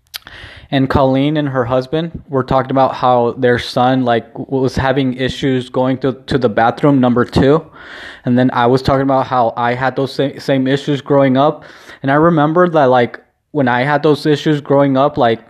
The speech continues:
they would give me, like, all these different medicines, but nothing really ever helped. Like,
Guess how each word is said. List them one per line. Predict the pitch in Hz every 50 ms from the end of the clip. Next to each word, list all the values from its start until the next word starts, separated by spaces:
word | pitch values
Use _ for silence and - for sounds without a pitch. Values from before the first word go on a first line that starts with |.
| _ _ _ _ _ _ _ _ _ _
they | - 135
would | 131 135 127 120
give | 135 131 127
me, | 147 143
like, | 131 123 117 -
all | 117 127 123
these | 123 135 131 - - _ _ _ _
different | - 131 123 - 147 127 113
medicines, | 110 113 113 123 - - 147 139 135 131
but | - 135 123
nothing | 127 135 - - 202 190 175 -
really | 139 147 151 151 139
ever | 135 135 123 117 104
helped. | - 120 120 127 123 120 - 113
Like, | 107 107 107 -